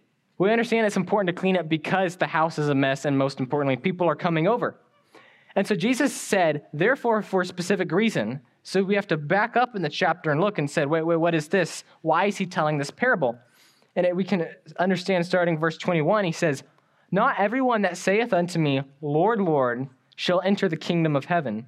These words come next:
but he that doeth the will of my Father which is in heaven. Many will say to me on that day, Lord, Lord, have what, not we prophesied in your name,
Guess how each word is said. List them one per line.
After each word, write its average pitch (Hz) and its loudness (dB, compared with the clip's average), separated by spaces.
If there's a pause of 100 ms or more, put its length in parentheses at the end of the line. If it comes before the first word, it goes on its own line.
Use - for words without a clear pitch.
(460)
but - -10
he 214 0
that 208 -2
doeth 185 0
the 170 0
will 156 0
of 147 -2
my 139 0
Father 147 2
which 120 -8
is 165 -2
in 156 0
heaven. 110 -4 (760)
Many 185 2
will 233 0
say 226 0
to 214 -4
me 202 4
on 165 2
that 160 0
day, 139 0 (480)
Lord, 226 2
Lord, 202 2
have 175 -2
what, 214 0
not 220 2
we 214 0
prophesied 185 0
in 196 0
your 190 2
name, 196 4